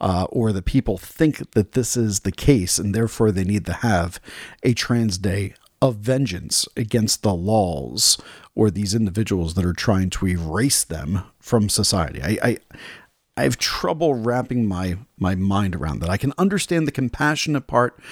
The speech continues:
I can understand the part that hurts somebody, but I can't understand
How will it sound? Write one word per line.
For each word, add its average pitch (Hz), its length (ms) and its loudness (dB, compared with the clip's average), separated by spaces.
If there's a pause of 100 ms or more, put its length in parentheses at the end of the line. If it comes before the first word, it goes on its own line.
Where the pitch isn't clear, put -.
(240)
I 117 80 0
can 113 120 -2
understand 135 420 0
the 113 60 -4
part 117 300 0
that 101 120 -2
hurts - 560 0 (100)
somebody, 95 680 0 (880)
but 123 140 2
I 117 80 0
can't 160 360 0
understand 117 840 0